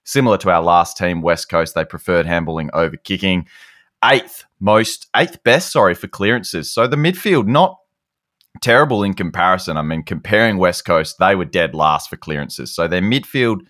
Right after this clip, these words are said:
still got a little bit of, of the job done, uh, but plenty of work to do this year for North Melbourne. They were shocking. But,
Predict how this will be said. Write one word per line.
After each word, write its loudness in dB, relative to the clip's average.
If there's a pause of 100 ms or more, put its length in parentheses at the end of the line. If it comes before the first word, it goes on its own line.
still -2
got 0
a -2
little -2
bit -2
of, 0 (100)
of -6
the 0
job 0
done, 2 (480)
uh, 2
but -8
plenty -4
of -8
work 0
to -18
do -2 (100)
this -8
year -6
for -14
North -4
Melbourne. -2
They 2
were 0
shocking. -2
But, 2